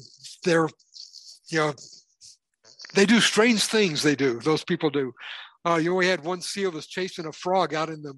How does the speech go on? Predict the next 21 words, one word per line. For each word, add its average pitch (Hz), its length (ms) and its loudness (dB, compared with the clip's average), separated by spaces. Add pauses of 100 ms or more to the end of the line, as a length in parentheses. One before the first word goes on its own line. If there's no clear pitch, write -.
one 170 160 -2
of 147 60 -4
the 139 80 -4
gardens 156 400 0
there 156 140 2
with 147 120 -4
a 127 40 -4
fork. 190 380 2 (540)
Uh, 160 320 2 (960)
um, 139 280 -10 (920)
things 202 220 2
of 175 100 4
that 151 200 2
type. 143 260 0 (140)
We 165 120 -2
just, 165 400 -4 (540)
uh, 156 300 0 (540)
a 160 120 0
lot 233 200 4
of 233 60 -6
fun 208 340 -4